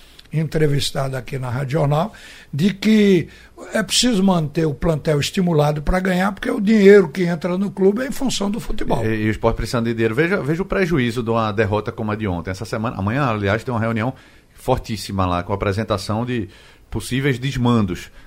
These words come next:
Speaker 2: eh, lá no Conselho Deliberativo. E o presidente até ameaçando levar pro Ministério Público, eh, al-, algumas poss-, uma possível irregularidade ou possíveis irregularidades. Quinta-feira tem lançamento já de novo uniforme e sábado tem um jogo na Arena. Eh,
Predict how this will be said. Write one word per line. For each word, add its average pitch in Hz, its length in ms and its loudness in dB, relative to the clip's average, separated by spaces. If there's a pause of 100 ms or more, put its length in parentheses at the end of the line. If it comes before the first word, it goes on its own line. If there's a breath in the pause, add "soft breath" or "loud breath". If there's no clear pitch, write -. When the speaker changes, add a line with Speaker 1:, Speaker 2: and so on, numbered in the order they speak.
(160 soft breath)
Speaker 2:
eh, 92 500 2
lá 104 120 0
no 113 80 -2
Conselho 110 360 -2
Deliberativo. 101 840 -2
E 95 60 -4
o 95 40 -6
presidente 98 300 -4
até 107 140 -4
ameaçando 104 540 -6
levar 101 220 -2
pro 104 100 -12
Ministério 107 400 -4
Público, 85 440 -8 (460 soft breath)
eh, 95 60 -10 (180)
al-, 95 160 -2 (560)
algumas 117 420 0
poss-, - 300 -8
uma 123 160 -2
possível 123 540 -2
irregularidade 107 720 0
ou 117 60 -2
possíveis 117 540 -6
irregularidades. 101 720 -4 (220 soft breath)
Quinta-feira 143 480 0
tem 139 120 -4
lançamento 131 460 -2
já 123 80 0
de 113 100 -4
novo 127 240 -2
uniforme 123 520 -2 (340 loud breath)
e 147 80 -4
sábado 147 340 4
tem 156 120 -2
um 147 60 0
jogo 135 200 -2
na 135 80 0
Arena. 90 340 -2 (240)
Eh, 92 220 -6